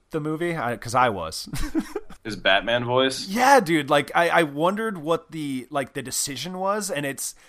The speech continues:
Speaker 1: those sort of fascinating, fascinating, like, actor decisions that I'll, like, dwell on when I'm watching a movie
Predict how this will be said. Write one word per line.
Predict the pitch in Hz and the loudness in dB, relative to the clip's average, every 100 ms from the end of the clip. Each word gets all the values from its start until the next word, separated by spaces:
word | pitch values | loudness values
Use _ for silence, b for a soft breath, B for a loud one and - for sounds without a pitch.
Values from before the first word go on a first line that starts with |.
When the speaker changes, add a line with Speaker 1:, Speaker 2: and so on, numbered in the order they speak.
| b | b
Speaker 1:
those | - 180 185 | 0 0 2
sort | 185 | 0
of | 156 - | -2 -2
fascinating, | 135 139 - 151 147 139 - - - | -2 -2 -4 -4 -4 -4 -8 -16 -20
fascinating, | 120 139 139 156 139 131 | -4 -2 -2 -6 -6 -6
like, | 120 110 | -8 -6
actor | 117 113 - 131 | -4 -4 -8 -8
decisions | 131 156 131 143 | -8 -8 -8 -6
that | 131 | -4
I'll, | 117 113 | -4 -4
like, | 101 - | -8 -14
dwell | 101 101 113 | -10 -6 -4
on | 123 127 | -4 -6
when | 113 | -8
I'm | 107 | -8
watching | 107 107 113 | -8 -10 -12
a | |
movie | 104 110 143 156 | -10 -8 -6 -6